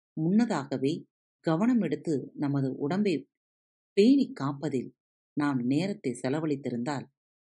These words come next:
எவ்வளவு அருமையாக இருந்திருக்கும். இன்றாவது சிந்தியுங்கள். இறைவன் உங்களுக்கு கொடுத்த அந்த உன்னத உடம்பை,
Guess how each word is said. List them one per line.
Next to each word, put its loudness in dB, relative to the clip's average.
எவ்வளவு 0
அருமையாக -2
இருந்திருக்கும். -10
இன்றாவது 2
சிந்தியுங்கள். -4
இறைவன் 4
உங்களுக்கு -2
கொடுத்த -4
அந்த -2
உன்னத 0
உடம்பை, -4